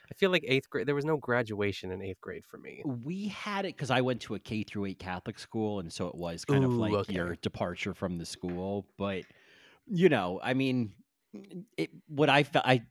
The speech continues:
Speaker 2: I felt like this scene, maybe when they wrote it, it was a much bigger gymnasium, but I felt like in the final product, I was like, "This is a really quaint little school. <laughs> This is, like,
Speaker 1: <laughs> Yeah,
Speaker 2: this is a
Speaker 1: it's a
Speaker 2: very,
Speaker 1: small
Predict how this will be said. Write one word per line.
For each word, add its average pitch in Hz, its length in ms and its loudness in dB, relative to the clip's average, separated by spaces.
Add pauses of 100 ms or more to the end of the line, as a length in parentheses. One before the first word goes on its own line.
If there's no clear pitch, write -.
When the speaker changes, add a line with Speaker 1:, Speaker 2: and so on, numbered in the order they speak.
Speaker 2:
I 127 120 4
felt - 180 4
like 131 200 2
this 120 140 6
scene, 110 600 4 (340)
maybe 110 200 10
when 123 160 8
they 104 140 6
wrote 90 400 2
it, 104 140 2
it 87 80 -6
was 82 140 -6
a 92 80 0
much 85 340 -6
bigger 90 360 -4 (440)
gymnasium, 90 800 -6
but 95 80 -4
I 87 80 -4
felt 92 220 -8
like 95 160 -10
in 90 80 -6
the 87 60 -8
final 92 240 -4
product, 87 440 -4
I 101 40 0
was 98 180 -2
like, 117 140 -4
"This - 180 -4
is - 100 -6
a 170 80 6
really 117 200 2
quaint - 440 -6
little 85 200 -10
school. - 720 -2
<laughs> - 40 -2
This 156 140 2
is, 339 100 0
like, 139 260 -2
Speaker 1:
<laughs> - 180 -6
Yeah, 151 200 2
Speaker 2:
this 143 100 2
is - 0 -
a 247 80 6
Speaker 1:
it's 165 160 6
a 160 40 8
Speaker 2:
very, - 20 6
Speaker 1:
small 143 380 4